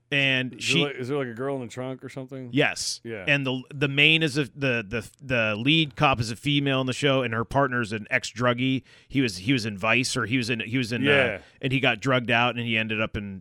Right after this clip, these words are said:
Speaker 1: like, so she's trying to help him get
Speaker 2: And,
Speaker 1: back
Speaker 2: like,
Speaker 1: on her
Speaker 2: at the
Speaker 1: feet.
Speaker 2: end of the day, like, the girl ends up killing her own
Speaker 1: It was the s-, sister.
Speaker 2: sister, right?
Speaker 1: Yeah.
Speaker 2: Yeah.
Speaker 1: Or the sister-in-law.
Speaker 2: Yeah.
Speaker 1: Or his,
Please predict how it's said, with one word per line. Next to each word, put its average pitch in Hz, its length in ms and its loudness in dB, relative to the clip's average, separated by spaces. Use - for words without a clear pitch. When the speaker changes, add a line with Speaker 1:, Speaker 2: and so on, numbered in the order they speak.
Speaker 1:
like, 107 180 -2
so 117 180 -4
she's 110 240 -4
trying 113 220 -2
to 101 60 -2
help 110 180 -2
him 107 140 -6
get 110 140 -2
Speaker 2:
And, - 20 -8
Speaker 1:
back 110 160 2
Speaker 2:
like, 139 80 2
Speaker 1:
on 139 80 -2
her - 20 4
Speaker 2:
at 135 60 0
the 143 160 -4
Speaker 1:
feet. 143 60 2
Speaker 2:
end 147 140 0
of 147 60 -6
the 143 100 -4
day, 131 360 -4
like, 120 280 -2
the 117 80 -12
girl 120 340 -2
ends 113 140 -6
up 117 120 -10
killing 120 280 -8
her 113 120 -6
own 110 380 -6
Speaker 1:
It 127 60 -4
was 110 100 -6
the 107 180 -2
s-, 95 80 -6
sister. - 480 -6
Speaker 2:
sister, 120 320 -4
right? 92 160 -8
Speaker 1:
Yeah. 104 260 0
Speaker 2:
Yeah. 113 140 -6
Speaker 1:
Or 135 60 -6
the 143 80 0
sister-in-law. 113 680 -2
Speaker 2:
Yeah. 123 420 -2
Speaker 1:
Or 143 100 -2
his, 170 200 6